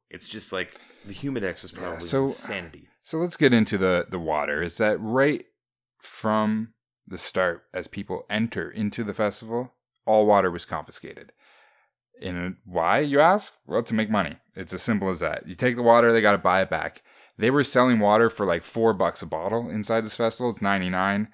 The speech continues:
Speaker 2: It's pretty expensive for a bottle of water. Today, maybe you gotta pay that for a fine bottle of, uh, like, a glass, like, what is that called? Like, Voss.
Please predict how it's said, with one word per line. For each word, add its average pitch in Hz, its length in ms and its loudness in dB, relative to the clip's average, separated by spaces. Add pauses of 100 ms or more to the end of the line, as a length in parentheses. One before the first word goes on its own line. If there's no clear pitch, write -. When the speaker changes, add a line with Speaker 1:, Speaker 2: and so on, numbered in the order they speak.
(280)
Speaker 2:
It's 123 120 -4
pretty 156 180 4
expensive 107 680 -2
for - 140 -6
a 90 40 -2
bottle 90 280 2
of 82 60 -4
water. 82 320 0
Today, 135 340 4
maybe 120 260 2
you 110 100 0
gotta 104 140 2
pay 107 160 -2
that 101 140 0
for 98 100 -2
a 90 40 -6
fine 101 280 -2
bottle 90 380 0
of, 82 220 -6
uh, 82 320 0 (300)
like, 95 180 -4
a 78 180 -12 (120)
glass, 85 520 -2
like, 82 180 -8
what 104 120 0
is 92 80 -4
that 98 100 -4
called? 110 160 -4
Like, 80 180 -6
Voss. - 540 -4